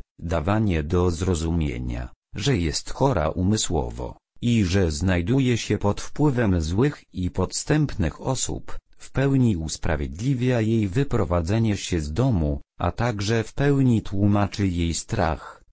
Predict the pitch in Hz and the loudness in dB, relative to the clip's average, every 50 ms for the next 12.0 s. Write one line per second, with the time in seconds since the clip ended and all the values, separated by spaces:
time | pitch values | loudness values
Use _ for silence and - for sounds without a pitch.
0 | _ - - 80 90 92 82 78 71 80 85 85 90 101 113 123 120 110 110 101 | _ -8 -4 0 2 2 2 2 2 2 2 4 4 4 4 2 2 2 2 2
1 | 87 82 - - 110 95 80 80 80 85 82 82 82 80 80 82 85 82 76 82 | 2 0 0 0 2 2 2 2 2 2 2 2 2 2 2 0 0 0 0 0
2 | 78 78 78 - - 87 85 95 113 127 113 127 135 117 80 87 78 85 104 120 | 0 0 -2 -2 0 2 2 4 4 2 2 2 0 0 0 -2 0 0 2 2
3 | 147 147 110 98 85 80 78 73 71 69 73 85 82 - - - 95 95 - - | 2 0 0 0 0 0 2 0 0 0 0 0 -2 -2 -2 -2 -2 0 0 0
4 | 101 87 98 107 107 104 98 95 95 - - - 113 104 90 90 82 76 71 73 | 0 0 2 2 2 2 2 0 0 -2 0 0 0 0 0 0 0 0 0 0
5 | 73 71 - - - 85 - - 101 87 80 76 82 76 76 78 73 71 73 76 | -2 -2 -2 -2 -2 -2 -2 0 -2 -2 -2 -2 -4 -2 0 0 -2 0 -2 -2
6 | 76 - - - - 110 113 110 104 98 98 90 82 - - - - 78 76 80 | -4 -4 -4 -4 -2 0 2 2 2 2 2 0 0 -2 -2 -2 -2 -2 -2 -2
7 | 85 98 101 98 95 95 92 92 90 87 87 92 85 78 76 71 73 73 76 80 | 0 0 2 2 2 2 2 0 0 0 0 0 0 -2 -4 -4 -2 -2 0 0
8 | 80 78 76 92 95 87 80 78 - - - - 104 - - - - - - - | 0 0 -2 -2 0 0 0 -2 -2 -4 -6 -6 -6 -6 -6 -6 -4 0 0 0
9 | 82 80 67 69 65 62 60 - - _ _ _ _ _ _ - - 85 80 85 | 0 0 -2 -6 -8 -10 -10 -12 -14 _ _ _ _ _ _ -14 -12 -8 -4 -4
10 | 82 73 - - - 82 73 - - - - 143 151 151 143 135 131 117 117 110 | -4 -4 -4 -4 -2 -2 -2 -2 -4 -2 0 2 4 6 6 6 4 4 4 2
11 | 90 80 92 113 120 120 113 110 104 - - - 127 110 85 82 82 80 78 | 2 2 2 2 2 2 2 2 0 -2 -2 -2 -2 -2 0 0 2 2 0